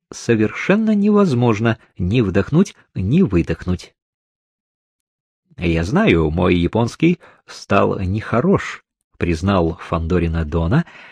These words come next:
«Не буду больше передавать его акцент, потому что слишком утомительно писать катаканой. Я даже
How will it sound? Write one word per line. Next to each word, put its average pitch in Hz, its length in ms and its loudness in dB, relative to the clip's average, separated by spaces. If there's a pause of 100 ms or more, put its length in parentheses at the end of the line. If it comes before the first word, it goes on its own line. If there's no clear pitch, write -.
(440)
«Не 170 200 4
буду 98 240 2
больше 98 340 0
передавать 95 460 0
его 92 140 2
акцент, 226 440 -2
потому 117 300 0
что - 180 -2
слишком 185 560 0 (280)
утомительно 131 880 2
писать - 540 -2 (160)
катаканой. 78 760 -4 (580)
Я 120 340 2
даже 117 340 2